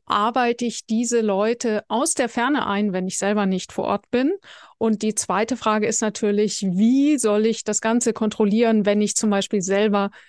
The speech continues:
nicht in die Wohnung kann? Aber bevor wir auf diese Fragen kommen, erstmal, Jana,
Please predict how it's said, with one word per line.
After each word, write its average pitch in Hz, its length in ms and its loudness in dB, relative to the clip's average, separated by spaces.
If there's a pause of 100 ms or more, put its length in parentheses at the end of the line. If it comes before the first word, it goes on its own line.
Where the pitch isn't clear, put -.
(220)
nicht 226 480 2
in 262 100 0
die 254 120 2
Wohnung 233 320 0
kann? 185 260 -6
Aber 208 240 -2
bevor 226 600 -2
wir 302 180 0
auf - 80 -6
diese 233 240 -2
Fragen 220 360 -2
kommen, 220 420 -4 (440)
erstmal, 226 460 -2
Jana, 220 480 0